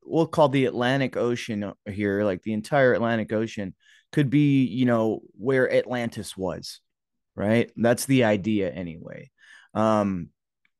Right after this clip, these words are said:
of course, we have the Straits of Gibraltar up here, but so, I mean, that just leaves the entire Atlantic Ocean open for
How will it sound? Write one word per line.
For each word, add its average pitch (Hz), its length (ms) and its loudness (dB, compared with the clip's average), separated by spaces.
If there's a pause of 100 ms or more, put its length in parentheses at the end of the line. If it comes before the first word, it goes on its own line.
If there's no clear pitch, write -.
(220)
of - 80 -12
course, 113 220 -2
we 120 80 2
have 110 100 2
the 92 60 -6
Straits 110 320 -2
of 98 80 -10
Gibraltar 101 560 0
up 95 160 -2
here, 98 340 -2 (600)
but 110 400 0 (680)
so, 160 140 2
I 147 60 6
mean, 147 140 2
that 139 140 2
just 131 220 -6
leaves 143 240 -2
the 143 120 -4
entire 139 400 0
Atlantic 131 420 -4
Ocean 135 420 -8
open 110 380 -4
for 104 420 -4